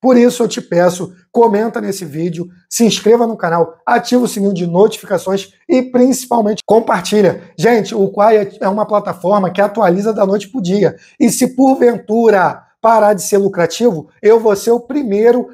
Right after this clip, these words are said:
a chegar aqui e falar, "Ó, deu ruim, galera. Quem ganhou dinheiro no Quai ganhou, quem não ganhou, não ganha mais." Do mesmo jeito que por código de indicação ele pagava trinta, quarenta, cinquenta reais, hoje ele tá pagando centavos. E assim tá sendo feito por vídeo, por live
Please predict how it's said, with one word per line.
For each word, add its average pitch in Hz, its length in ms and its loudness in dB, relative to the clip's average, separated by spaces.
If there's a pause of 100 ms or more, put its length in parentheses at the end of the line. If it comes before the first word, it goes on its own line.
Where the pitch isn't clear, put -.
a 214 180 0
chegar 208 420 0
aqui 226 200 -8
e 220 40 -6
falar, 214 220 0
"Ó, 208 300 4 (200)
deu 214 220 4
ruim, 196 200 -2
galera. 180 420 -2 (180)
Quem 247 200 2
ganhou 208 220 0
dinheiro 185 260 2
no 175 140 -4
Quai 175 160 0
ganhou, 175 460 0 (220)
quem 254 200 2
não 240 120 0
ganhou, 208 300 0
não 233 160 -2
ganha 233 220 -2
mais." 185 400 0 (160)
Do 220 100 4
mesmo 247 260 2
jeito 220 220 2
que 220 140 -12
por - 240 -10
código 208 320 0
de 190 80 -6
indicação 190 640 -2 (160)
ele 202 180 4
pagava 202 380 2
trinta, 208 340 -4
quarenta, 185 400 -4
cinquenta 190 400 -2
reais, 185 400 2 (220)
hoje 226 320 4
ele 226 160 -2
tá 240 120 -12
pagando 220 320 -8
centavos. 190 720 -2 (160)
E 226 140 2
assim 226 320 0
tá 226 140 -8
sendo 220 180 -10
feito 196 260 -4
por 175 200 -2
vídeo, 208 360 2
por 180 200 -2
live 196 500 2